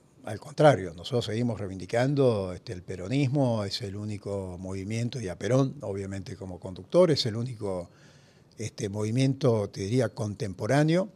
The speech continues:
de los últimos setenta años que está vigente en América Latina.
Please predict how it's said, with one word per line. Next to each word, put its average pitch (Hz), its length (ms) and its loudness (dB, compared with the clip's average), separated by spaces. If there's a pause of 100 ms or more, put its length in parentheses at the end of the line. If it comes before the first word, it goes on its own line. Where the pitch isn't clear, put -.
(640)
de 110 140 -6
los 110 80 -4
últimos 117 420 -2
setenta 110 540 0
años 151 300 4
que 131 360 2
está - 260 -4
vigente 135 500 6
en 104 80 -2
América 101 360 -4
Latina. 87 480 -6